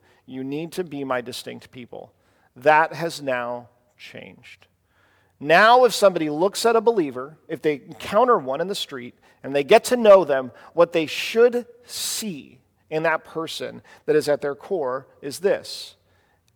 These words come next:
It is God's word and the gospel. And we know that because Barnabas goes and he gets Saul. And they teach people. They teach them exactly how all of this works.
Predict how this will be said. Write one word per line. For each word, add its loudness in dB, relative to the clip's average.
It -2
is -6
God's -6
word -10
and -14
the -14
gospel. -16
And -10
we -10
know -4
that -6
because -12
Barnabas -4
goes -6
and -14
he -14
gets -12
Saul. -14
And -4
they -2
teach -16
people. -20
They -2
teach -12
them -4
exactly -4
how -6
all -2
of -10
this -16
works. -14